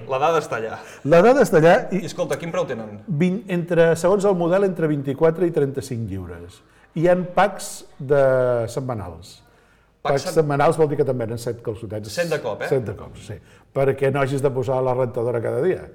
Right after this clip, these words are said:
Speaker 1: Aquests saben com va el negoci, eh? Set de
Speaker 2: Sí,
Speaker 1: cop.
Speaker 2: sa-,
Speaker 1: Està
Speaker 2: saben
Speaker 1: bé.
Speaker 2: com va el negoci per segons qui. Més coses, eh, que ja comencen a preocupar.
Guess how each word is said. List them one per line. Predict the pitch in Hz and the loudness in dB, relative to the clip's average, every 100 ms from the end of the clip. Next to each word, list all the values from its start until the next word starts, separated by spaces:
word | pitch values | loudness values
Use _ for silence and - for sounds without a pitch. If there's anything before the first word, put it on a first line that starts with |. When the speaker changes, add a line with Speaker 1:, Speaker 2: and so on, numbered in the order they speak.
| - | -14
Speaker 1:
Aquests | 113 - - - | -14 -12 -18 -18
saben | - 135 131 | -8 -6 -4
com | 131 | -4
va | 127 | -4
el | 120 | -4
negoci, | 113 107 - 117 | -4 -8 -8 -10
eh? | - | -8
Set | 123 | -8
de | 117 | 2
Speaker 2:
Sí, | 127 | 2
Speaker 1:
cop. | 113 | 4
Speaker 2:
sa-, | 151 131 | 2 2
Speaker 1:
Està | - - - | -2 -10 -2
Speaker 2:
saben | 170 156 120 | 2 4 2
Speaker 1:
bé. | 147 | 0
Speaker 2:
com | 165 135 | 0 0
va | 143 | -2
el | 139 | -2
negoci | 127 127 110 | -2 -4 -6
per | 110 | -10
segons | 101 110 95 - | -8 -10 -10 -14
qui. | 80 _ - - - - - | -20 _ -20 -20 -18 -14 -4
Més | 151 214 208 - | 2 2 2 0
coses, | 196 208 240 247 - - - - - - | 2 4 4 2 0 -10 -16 -20 -20 -4
eh, | 185 160 156 156 - | 4 6 6 4 2
que | - | 4
ja | 170 185 | 4 6
comencen | 185 202 202 202 190 | 4 2 2 2 4
a | 160 151 | 2 2
preocupar. | 147 135 104 71 | 0 -2 -6 -8